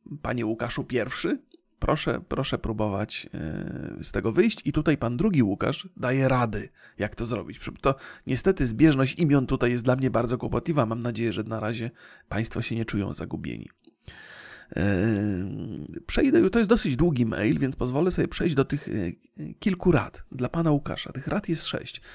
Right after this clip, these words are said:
i może osoby, które wyjeżdżają za granicę, te rady także docenią. Więc, zwłaszcza one chyba działają w Niemczech. Panie Łukaszu,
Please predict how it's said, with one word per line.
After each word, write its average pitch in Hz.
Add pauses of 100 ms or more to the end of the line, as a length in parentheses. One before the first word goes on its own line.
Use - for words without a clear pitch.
i 139
może 156
osoby, 143
które 127
wyjeżdżają 117
za 104
granicę, 135 (460)
te 131
rady 139
także 123
docenią. - (640)
Więc, 139
zwłaszcza 127
one 123
chyba 110
działają 110
w 120
Niemczech. - (540)
Panie 185
Łukaszu, -